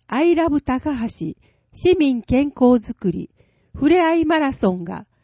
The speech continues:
令和四年二月十三日、日曜に開催されます。雨天決行です。会場、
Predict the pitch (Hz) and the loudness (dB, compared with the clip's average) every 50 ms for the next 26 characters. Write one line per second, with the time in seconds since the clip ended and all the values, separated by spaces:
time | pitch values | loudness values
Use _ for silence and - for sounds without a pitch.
0 | _ _ _ _ _ _ - 208 320 359 370 339 247 247 226 220 214 208 202 196 | _ _ _ _ _ _ -4 0 2 4 4 4 4 4 2 2 0 0 -2 -2
1 | 190 180 180 - - _ _ - 214 247 262 294 330 370 - - 302 285 - 294 | -2 -4 -4 -6 -12 _ _ -6 -4 -2 0 0 -2 -2 -2 -4 -4 -2 2 4
2 | 294 302 294 285 - - 269 269 269 254 254 254 - - - 170 - - 202 208 | 4 4 4 2 0 -2 -2 -2 -2 -2 -4 -4 -6 -6 -10 -10 -10 -10 -8 -8
3 | 233 233 - - 320 311 359 349 349 339 262 220 - - 220 220 220 208 - - | -6 -6 -4 0 4 4 6 6 4 4 2 -2 -4 -4 -2 -2 -2 -2 -4 -4
4 | 202 202 196 - 208 180 180 175 180 175 175 - - - _ _ _ _ _ _ | -4 -4 -4 -4 -6 -4 -4 -4 -6 -8 -10 -12 -14 -18 _ _ _ _ _ _
5 | _ _ _ _ _ _ _ _ _ _ _ _ _ _ _ _ _ - - 330 | _ _ _ _ _ _ _ _ _ _ _ _ _ _ _ _ _ -4 -2 -2
6 | 339 - - 269 254 247 220 - 226 214 - - _ - 247 240 220 208 208 190 | 0 2 0 0 0 -2 -2 -2 -2 -2 -2 -4 _ 2 2 4 4 2 0 -2
7 | 180 - - _ _ _ _ _ _ _ _ _ _ _ _ _ _ _ _ _ | -2 -6 -12 _ _ _ _ _ _ _ _ _ _ _ _ _ _ _ _ _
8 | _ _ _ _ _ _ _ _ _ _ _ _ - 262 285 311 302 254 220 247 | _ _ _ _ _ _ _ _ _ _ _ _ -2 0 0 2 0 2 2 2
9 | 254 240 233 233 - | 4 4 2 0 -4